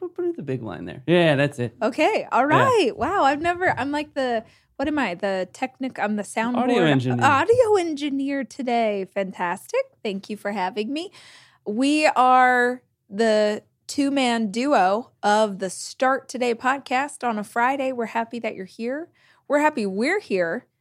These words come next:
Speaker 2: for the Friday after Thanksgiving.
Speaker 1: Oh.
Speaker 2: I feel like there's a solid chance no one's listening to this
Speaker 1: <laughs>
Speaker 2: or everyone's listening to this. They've had the turkey, they've had the stuffing. Do you call it stuffing or dressing?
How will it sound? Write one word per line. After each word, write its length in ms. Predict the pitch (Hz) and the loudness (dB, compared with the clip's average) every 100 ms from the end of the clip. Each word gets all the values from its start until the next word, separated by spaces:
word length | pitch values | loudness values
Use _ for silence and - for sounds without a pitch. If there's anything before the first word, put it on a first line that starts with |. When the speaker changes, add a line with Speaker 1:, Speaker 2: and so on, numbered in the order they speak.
| _ _ _ _ | _ _ _ _
Speaker 2:
for 720 | - - 247 233 220 208 _ _ _ _ _ _ - | -4 2 4 6 4 0 _ _ _ _ _ _ -2
the 160 | 208 247 | 2 2
Friday 480 | - 277 370 415 381 | 4 6 6 4 4
after 320 | 359 - 330 | 2 0 -4
Thanksgiving. 680 | 320 302 - 269 208 - - _ _ _ _ - | -2 -4 -4 -6 -6 -8 -18 _ _ _ _ -4
Speaker 1:
Oh. 240 | 123 104 - _ - | -4 -4 -12 _ 0
Speaker 2:
I 80 | 240 | 0
feel 200 | - 294 | 2 0
like 140 | 320 302 | 0 -2
there's 180 | 294 | -2
a 80 | 262 | -2
solid 440 | - 247 247 247 214 | 0 0 2 -2 -4
chance 640 | 226 214 202 202 - - _ _ _ _ - | -4 -4 -6 -8 -12 -14 _ _ _ _ -4
no 240 | 214 220 | 2 4
one's 240 | 233 254 247 | 2 0 -2
listening 400 | 262 277 269 269 | -4 -4 -6 -4
to 120 | 262 | 0
this 340 | 262 294 151 123 127 | 0 2 -2 -4 -10
Speaker 1:
<laughs> 140 | - | -2
Speaker 2:
or 580 | 277 381 453 208 285 - _ _ _ - | 2 6 6 6 2 -4 _ _ _ 2
everyone's 580 | 269 233 208 180 170 - | 2 4 0 -2 -8 -10
listening 420 | - - 190 - | -12 -12 -16 -16
to 160 | - - | -16 -14
this. 480 | - - - - _ _ _ - | -14 -14 -16 -16 _ _ _ -4
They've 140 | 214 | -2
had 300 | 190 220 202 | 0 0 0
the 60 | 190 | -4
turkey, 720 | - - 277 277 285 262 254 | -8 -4 -4 -4 -6 -4 -4
they've 180 | 226 180 | -4 -4
had 260 | 196 180 | -6 -6
the 80 | 196 | -8
stuffing. 680 | - - 240 233 - 233 214 | -12 -2 -2 -2 -4 -4 -4
Do 100 | 240 | -4
you 40 | |
call 160 | 233 330 | 0 -2
it 80 | - | 0
stuffing 380 | 233 233 233 | -6 -4 -6
or 60 | 190 | -6
dressing? 460 | 175 156 - - | -6 -8 -12 -20